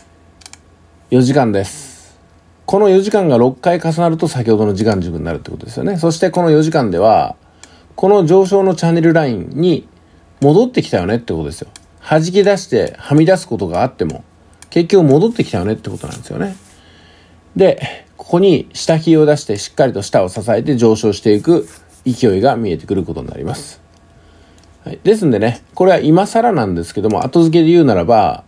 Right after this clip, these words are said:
ここに、あ、ちょっと斜めに書けないんでね、すいません。線で書きましょうか。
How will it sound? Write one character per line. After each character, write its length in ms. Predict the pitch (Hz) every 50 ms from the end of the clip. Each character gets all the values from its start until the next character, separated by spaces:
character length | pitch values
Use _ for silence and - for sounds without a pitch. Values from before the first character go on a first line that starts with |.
| - - _ _ _ _ _ _ _ _ _ _ _ _ _ -
こ 140 | - 170 165
こ 140 | 180 202
に、 240 | 202 208 196 - - _ _ _ _ _ _ _ _ _ -
あ、 80 | -
ち 120 | - - 147
ょ 20 |
っ 20 | 120
と 120 | - 120
斜 260 | 127 147 185 226 233 226
め 60 | 190
に 100 | 131 104
書 100 | 107 95
け 100 | 101 113
な 80 | 98
い 60 | 92 82
ん 40 |
で 100 | 76 85
ね、 120 | 92 107 101
す 100 | - -
い 40 | 101
ま 80 | 95
せ 100 | - -
ん。 140 | - - -
線 200 | - - 190 170
で 120 | 127 95
書 60 | - -
き 120 | - 98
ま 100 | 82 90
し 80 | - -
ょ 40 | -
う 40 | -
か。 180 | - - -